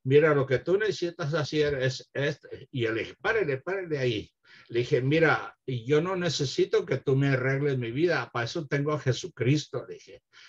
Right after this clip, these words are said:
Y se molestó conmigo, "Entonces, ¿para qué me, me estás platicando?". Le digo, "Nomás te estoy platicando para me oiga, me oigas.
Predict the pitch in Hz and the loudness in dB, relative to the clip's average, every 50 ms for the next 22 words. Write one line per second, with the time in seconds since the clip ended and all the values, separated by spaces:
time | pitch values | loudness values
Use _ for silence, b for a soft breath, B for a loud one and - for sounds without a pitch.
0 | B B B B - 131 127 123 - 143 131 127 123 120 117 113 113 - - - | B B B B -2 0 0 0 2 0 0 2 2 0 0 0 -2 -4 -6 -6
1 | 139 143 139 - 151 139 131 135 156 160 170 170 165 143 131 175 165 - - - | -6 -8 -4 -4 -2 -2 0 -2 0 0 0 0 0 0 2 2 2 2 0 -4
2 | 180 180 - 190 196 196 196 190 165 - 135 135 143 135 - 160 156 - - 185 | -6 0 4 4 4 4 4 0 -2 -2 -4 -4 -4 -4 -2 -4 -4 -4 -4 -6
3 | 180 170 180 160 160 190 - - 226 220 - 180 151 135 131 120 117 117 117 120 | -6 -6 -6 -6 -6 -6 -4 -4 -4 -2 -2 -4 -2 -2 -2 -2 -2 -2 -2 -2
4 | 127 127 - 156 139 - _ 143 127 - - 143 135 131 - 156 147 - - 131 | -2 -2 -2 -4 -6 -4 _ -4 -4 -2 -2 -4 -4 -4 -4 -6 -6 -6 -8 -6
5 | - 127 117 110 123 123 - 127 110 107 104 101 104 98 98 107 135 165 165 160 | -4 -4 -2 -2 -4 -4 -4 -6 -6 -4 -6 -6 -4 -4 0 0 0 0 0 0
6 | 139 131 - _ b b b b _ 127 120 120 120 123 139 165 196 190 165 127 | -2 -2 -4 _ b b b b _ -4 -4 -2 -2 0 2 2 2 2 2 -2
7 | 101 85 - - - - - - | -4 -4 -8 -10 -12 -14 -16 -18